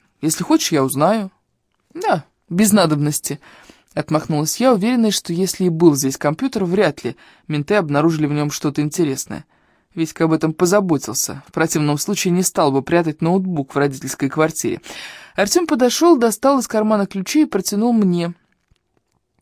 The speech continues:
"Это ключи от машины. У Виктора два парковочных места, оба под номером сто одиннадцать.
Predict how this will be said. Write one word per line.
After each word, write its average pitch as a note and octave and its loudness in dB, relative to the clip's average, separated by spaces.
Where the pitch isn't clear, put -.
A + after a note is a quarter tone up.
"Это D#3+ -4
ключи F#3+ 0
от E3+ 0
машины. F3 -4
У - -4
Виктора E3 2
два D#3+ 0
парковочных C#3 -4
места, G3 -2
оба D#3+ 4
под C#3 -2
номером D#3 0
сто - -2
одиннадцать. D3 -4